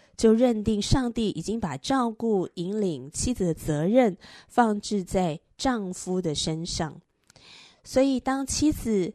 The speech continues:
她是愿意顺服的时候，是代表她承认上帝会因此问责这个男人。所以顺服的开端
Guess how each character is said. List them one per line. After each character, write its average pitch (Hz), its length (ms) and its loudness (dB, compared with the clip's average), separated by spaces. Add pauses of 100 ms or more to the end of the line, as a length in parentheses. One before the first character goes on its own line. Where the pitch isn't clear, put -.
(140)
她 294 320 -2
是 277 440 -4
愿 262 420 2
意 226 260 -4
顺 277 480 2
服 165 240 0
的 190 120 4
时 170 240 2
候， 202 240 4
是 240 160 -2
代 285 200 2
表 180 160 0
她 - 160 -4
承 190 220 -2
认 233 160 -2
上 262 360 -2
帝 220 260 0 (320)
会 247 240 4
因 269 120 0
此 156 200 -4
问 262 340 2
责 147 320 -4
这 220 160 -2
个 165 120 -2
男 143 220 -6
人。 165 400 -2 (720)
所 - 140 2
以 247 160 6
顺 370 280 2
服 240 100 0
的 226 80 2
开 262 300 2
端 247 360 2